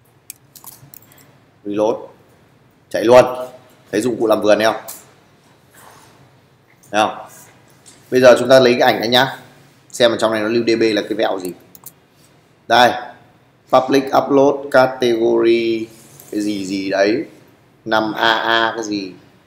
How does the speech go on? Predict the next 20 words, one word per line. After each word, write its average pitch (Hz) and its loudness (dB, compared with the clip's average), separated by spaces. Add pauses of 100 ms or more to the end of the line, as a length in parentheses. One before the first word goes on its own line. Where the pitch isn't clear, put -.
(200)
Barcelona 110 0
không 113 -6
hai 113 0
Big. 131 2 (1400)
Đúng 113 2
không? 117 2
Ở 104 -2
đây 104 2
cho 117 -4
nó 113 -4
lưu 120 0
là 107 -2
dụng 104 -6
cụ 107 -4
làm 98 0
vườn 98 -4
P - -6
này. 110 0 (800)
Đúng 104 -8
chưa? 123 2